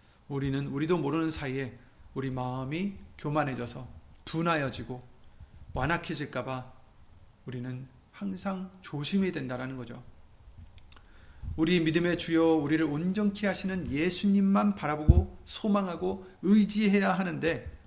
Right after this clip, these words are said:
그렇지 않으면 우리의 육안으로 보이는 것과 들리는 것으로 살아가기 쉽기 때문입니다. 베드로를 생각해 보세요. 베드로가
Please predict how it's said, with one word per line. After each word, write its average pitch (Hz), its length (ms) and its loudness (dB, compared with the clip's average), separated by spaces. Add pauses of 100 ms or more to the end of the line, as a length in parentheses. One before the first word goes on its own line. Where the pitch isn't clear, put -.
(200)
그렇지 214 320 0
않으면 214 420 0 (240)
우리의 139 500 -4 (200)
육안으로 151 640 0
보이는 127 480 -6
것과 131 480 -8 (300)
들리는 170 500 0
것으로 151 580 -4 (1300)
살아가기 131 480 -6
쉽기 - 380 -6
때문입니다. - 560 -6 (3250)
베드로를 202 460 6
생각해 160 340 -4
보세요. 127 300 -6
베드로가 175 720 2